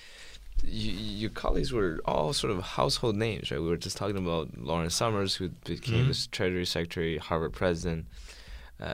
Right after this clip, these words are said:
Speaker 1: and then there was also Michael Froman. I was in-, I interviewed him a couple months ago when we,
Speaker 2: Mm-hmm.
Speaker 1: the day we met. Um, he later became, also worked in Citi and beca-, became President Obama's trade representative.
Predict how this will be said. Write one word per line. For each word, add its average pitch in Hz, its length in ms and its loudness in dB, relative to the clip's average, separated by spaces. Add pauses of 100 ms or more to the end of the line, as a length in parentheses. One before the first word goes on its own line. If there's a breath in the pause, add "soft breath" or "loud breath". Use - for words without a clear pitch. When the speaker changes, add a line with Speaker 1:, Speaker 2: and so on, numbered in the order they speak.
Speaker 1:
and 92 140 0
then 92 80 4
there 92 80 4
was 90 100 2
also 98 280 4
Michael 92 360 0
Froman. 92 440 2
I - 60 0
was - 280 2 (340)
in-, 104 220 2
I 95 80 4
interviewed 98 360 6
him 85 140 4
a 80 40 -2
couple 87 180 0
months 90 240 2
ago 80 160 0
when 73 260 -2
we, 80 200 -2
Speaker 2:
Mm-hmm. 117 260 4
Speaker 1:
the 85 100 0
day 90 180 4
we 82 140 2
met. 82 240 2 (420 loud breath)
Um, 82 320 0
he 107 200 2
later 92 160 8
became, 80 720 0 (140)
also 104 220 2
worked 95 200 2
in 92 60 0
Citi 87 460 4
and 80 300 -2
beca-, 82 400 -4
became 85 280 -2
President 80 380 -2
Obama's 73 280 0
trade 87 240 -2
representative. 78 600 -2